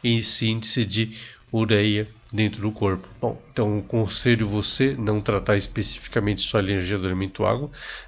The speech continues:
não tratar só a energia dos rins nem da bexiga, mas também trabalhar a energia do pulmão e do intestino grosso, tá? Então, alguns pontos interessantes que a gente podia usar aqui.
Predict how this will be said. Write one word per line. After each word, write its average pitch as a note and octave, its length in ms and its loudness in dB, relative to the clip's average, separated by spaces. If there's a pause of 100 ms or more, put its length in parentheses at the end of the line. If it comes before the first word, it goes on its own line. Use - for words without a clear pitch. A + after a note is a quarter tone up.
não A#2 180 4
tratar G#2+ 380 2
só - 160 0
a G#2 60 4
energia G2 320 0
dos F#2 260 -2
rins A2 240 0
nem F#2+ 180 -2
da F#2+ 80 -2
bexiga, B2+ 580 -4 (1000)
mas G#2+ 180 2
também B2 300 4
trabalhar A2 640 2
a A#2+ 60 2
energia A2 460 4
do B2+ 200 2
pulmão B2+ 580 2 (160)
e A#2 100 0
do A2 140 -2
intestino B2+ 560 0
grosso, A#2+ 560 0 (140)
tá? B2 260 -4 (460)
Então, G3+ 160 -2
alguns F3+ 420 0
pontos C#3 500 2
interessantes A#2+ 720 2
que - 100 -2
a A2+ 40 0
gente - 100 -10
podia A2+ 260 -2
usar G2+ 200 2
aqui. G2 340 -4